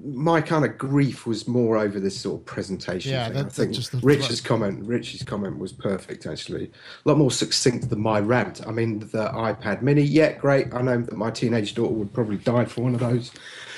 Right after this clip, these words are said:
Speaker 1: And I'm sure it's really valid, and I'm, they're gonna sell tons. So, you know, the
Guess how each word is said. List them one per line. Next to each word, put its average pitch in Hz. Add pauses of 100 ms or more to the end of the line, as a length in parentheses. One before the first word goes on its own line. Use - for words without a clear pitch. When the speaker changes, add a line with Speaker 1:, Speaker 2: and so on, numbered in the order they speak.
(400)
Speaker 1:
And 131
I'm 135
sure 143
it's -
really 135
valid, 131
and 123
I'm, 117
they're 135
gonna 143
sell 156
tons. 139
So, 113
you 123
know, 95
the 95